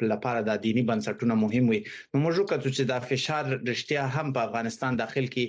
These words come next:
آه، دې ته انعکاس ورکوي چې د افغان ولس غواړي چې نجونې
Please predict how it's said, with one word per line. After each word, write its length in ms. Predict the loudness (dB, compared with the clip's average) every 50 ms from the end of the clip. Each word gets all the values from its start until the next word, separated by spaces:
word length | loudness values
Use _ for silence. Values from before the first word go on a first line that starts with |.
| -4 -8 -18 -16 -12 -8
آه، 220 | -4 -2 -2 -2 -2
دې 260 | -2 -2 -2 -2 -2 -2
ته 80 | -2 -2 0 0 0
انعکاس 520 | 0 -2 -2 -2 -4 -4 -4 -4 -2 -4
ورکوي 380 | -4 -2 0 0 2 2 2 0
چې 120 | 0 0
د 60 | 0
افغان 360 | 0 0 0 -2 -2 0 2
ولس 520 | 2 2 2 2 0 -2 -6 -12 -16 _ _ _ -2 0
غواړي 420 | 0 2 2 2 0 0 -2 -2
چې 160 | -4 -2 0 0 0 0 0 0 0
نجونې 260 | 0 0 2 2